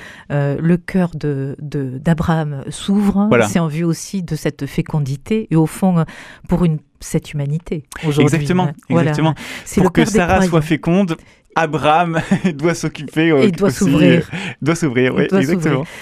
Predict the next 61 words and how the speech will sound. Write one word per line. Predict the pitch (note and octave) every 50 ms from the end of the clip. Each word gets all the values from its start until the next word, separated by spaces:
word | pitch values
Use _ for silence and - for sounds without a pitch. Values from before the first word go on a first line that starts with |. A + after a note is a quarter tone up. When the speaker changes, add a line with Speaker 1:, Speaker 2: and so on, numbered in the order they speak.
| - -
Speaker 1:
Alors, | F#3+ F#3 G3 F#3 -
euh, | G#3+ G3+
nous, | G3 G#3 A#3+ C4
le | B3 F#3
temps | - - G3+
nous | G3 F#3+ F3+ F3
est | F3
compté, | E3+ - F#3 F3 E3+ - E3 G3
frère, | - - - F3 E3 D#3+ - D3+
euh, | C3+ C#3+ C#3+
Speaker 2:
Ah, | C3+
Speaker 1:
Baptiste. | D#3+ E3+ - - - G3 F#3+ C3 C3 - -
Speaker 2:
donc, | C3+
Speaker 1:
Euh, | F#3
Speaker 2:
arrêtons-nous | F3+ - D#3 D#3 E3 E3 F3 -
Speaker 1:
le | -
temps | A3+
Speaker 2:
là. | G#3+ A3
Speaker 1:
nous | G#3 F#3+
est | G3+
compté | F#3 - F3+ E3+ E3+ G3+
dans | E3 F3 E3
ce | E3 - F3
Vivante | D#3 D#3 D3+ D#3 D3+ - -
Église. | D#3+ D3 F3 A3+ A#3+ - F#3+
Je | F3 E3+
vous | F3 G3+ F#3+
propose | - - F3 - G3 F#3+ F3+
de, | D#3+ D#3+ E3 D3+ - - - - -
de | F#3+
garder, | F3 A3 G#3+ G#3 A3 B3
bien | F#3 F3+ F3
sûr, | E3+ - - G#3 -
ce | - D#3+
personnage | - - D#3+ - - E3 D#3 D3+ D3 C#3+
de, | D3 C#3+ B2+ C#3+
de | C#3+ D3
Sarah, | C3+ - D3+ D3+ E3 G#3 A3
important. | G3+ E3 D#3 - - - A#2
Speaker 2:
Oui, | A#2+ C3 D3 D#3 C#3+ A#2+ A2 G2
Speaker 1:
Puis | -
Speaker 2:
il | F#3+
y | -
a |
Speaker 1:
nous | F3 F3+
Speaker 2:
plein | E3+ C3 C3
de | B2+
choses | - C#3 B2 B2
à |
nous | A#2 B2
Speaker 1:
invitons, | A#2+ - - -
Speaker 2:
dire. | - C3+ A#2 A2
Speaker 1:
euh, | - F#2+ - - - - - -
nous | E3 E3 D#3+ E3+
invitons | E3 D#3+ - F3 D#3+
aussi | D#3+ - - F3+
les, | D#3+ D#3 E3 -
les | F3 F3+ F#3 F3+ G#3+
auditeurs, | G#3 G3 G#3+ - - A#3+ A#3 -
peut-être, | - - G#3+ - - G#3+ G#3+ - - -
à, | F3 E3+